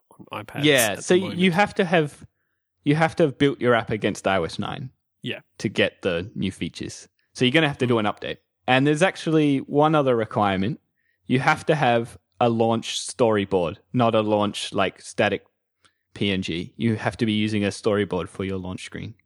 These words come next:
Speaker 1: Right.
Speaker 2: And I guess they, they just put that requirement in 'cause you have no idea the size that you're gonna be opening in.
Speaker 1: Yeah, I mean,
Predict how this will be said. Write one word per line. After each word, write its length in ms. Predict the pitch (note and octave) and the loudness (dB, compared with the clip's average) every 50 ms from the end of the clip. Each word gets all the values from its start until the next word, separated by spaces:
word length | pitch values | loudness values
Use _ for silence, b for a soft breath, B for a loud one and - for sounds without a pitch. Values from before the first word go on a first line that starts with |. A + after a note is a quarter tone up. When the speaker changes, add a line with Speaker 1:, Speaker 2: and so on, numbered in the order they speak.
| _ _ - | _ _ -10
Speaker 1:
Right. 220 | C#3 C3 A2 - - _ _ _ | -10 -10 -10 -10 -14 _ _ _
Speaker 2:
And 140 | - B2 C3 | -2 2 2
I 60 | C3 | 2
guess 240 | C3 - E3+ E3 - | 4 4 2 2 2
they, 220 | - - C3 A2+ G#2+ | 0 0 0 0 0
they 160 | - C3+ B2+ | 0 -2 -2
just 180 | B2 B2 - - | -2 -2 -4 -2
put 140 | - A#2 - | -4 -2 0
that 160 | A#2 G#2+ C#2 | 0 -2 -2
requirement 480 | E2+ - - - A2+ A2 G#2+ G#2+ G#2 G2+ | -2 -4 0 0 2 2 2 2 0 0
in 80 | G2 - | -2 -2
'cause 140 | - A#2+ | -2 0
you 60 | B2 A#2 | 0 0
have 100 | A2 B2 | 2 2
no 160 | A#2+ A#2 A#2+ | 2 4 2
idea 260 | A#2 A2 A#2 A2+ A2 | 2 2 2 2 0
the 100 | F#2+ G2+ | 0 -2
size 480 | - - A#2 G2+ F#2+ F#2 G2 - - - _ _ - | -2 0 0 0 0 0 -4 -6 -10 -18 _ _ -4
that 120 | G#2+ G2 | -4 -4
you're 80 | - - | -4 -4
gonna 120 | A#2 G#2+ G#2 | -6 -4 -4
be 100 | G2 F2+ | -4 -4
opening 320 | F#2+ - - G2+ F#2 F2 | -4 -4 -6 -8 -8 -8
in. 180 | F2+ - - - _ _ | -10 -14 -16 -20 _ _
Speaker 1:
Yeah, 220 | - C3+ A2 G#2+ G#2+ | -8 -8 -6 -4 0
I 40 | D3 | 2
mean, 240 | F3+ F3+ F3+ F#3+ | 2 2 2 0